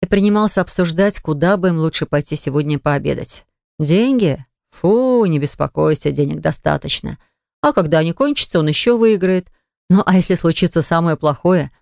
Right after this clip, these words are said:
ему придётся смирить свою гордыню и попросить денег у отца. А пока давай побездельничаем и будем любить друг друга».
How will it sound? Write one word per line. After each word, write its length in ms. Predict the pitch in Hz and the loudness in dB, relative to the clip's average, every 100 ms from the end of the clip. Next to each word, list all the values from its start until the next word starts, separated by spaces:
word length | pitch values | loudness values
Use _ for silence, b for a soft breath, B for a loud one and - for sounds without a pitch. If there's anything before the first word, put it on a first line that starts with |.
| _ _ _ - | _ _ _ -2
ему 220 | 160 156 | 0 2
придётся 420 | 170 160 170 165 | 0 2 2 0
смирить 340 | - 165 160 | -2 0 0
свою 220 | - 151 147 | 2 0 2
гордыню 500 | 165 165 254 226 - _ _ _ - | 0 2 2 2 -2 _ _ _ -4
и 60 | |
попросить 480 | 156 - 160 - 220 | -2 0 0 2 0
денег 300 | 160 139 - | 2 0 -2
у 40 | |
отца. 380 | 143 - 165 170 - _ _ _ _ | -4 -4 -4 -4 -8 _ _ _ _
А 80 | - | -4
пока 300 | 202 196 208 | -2 0 0
давай 540 | 165 156 202 214 320 370 | 0 0 0 2 0 0
побездельничаем 920 | 175 170 151 143 226 190 143 151 147 | 0 0 0 2 2 2 -2 -2 -2
и 20 | |
будем 260 | 147 156 156 | 0 0 0
любить 440 | 147 143 226 208 | 0 0 -2 0
друг 240 | 180 190 151 | 0 0 0
друга». 500 | 143 156 143 139 | 0 0 0 -4